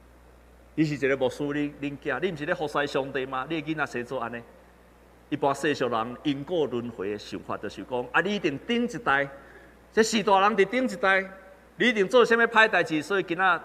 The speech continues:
到一代你受报应。”等于将囡仔带出去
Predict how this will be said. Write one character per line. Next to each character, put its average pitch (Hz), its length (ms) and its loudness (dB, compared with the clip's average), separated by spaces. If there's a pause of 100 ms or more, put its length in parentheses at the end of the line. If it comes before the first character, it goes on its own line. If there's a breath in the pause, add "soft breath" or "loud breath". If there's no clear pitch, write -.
(160)
到 190 120 0
一 - 220 -8
代 139 160 2
你 165 80 -4
受 123 160 -8
报 135 260 -2
应。” 101 120 -8 (1080 soft breath)
等 190 120 6
于 196 40 2
将 190 200 4
囡 220 180 -2
仔 220 180 4
带 180 160 2
出 208 120 0
去 220 180 0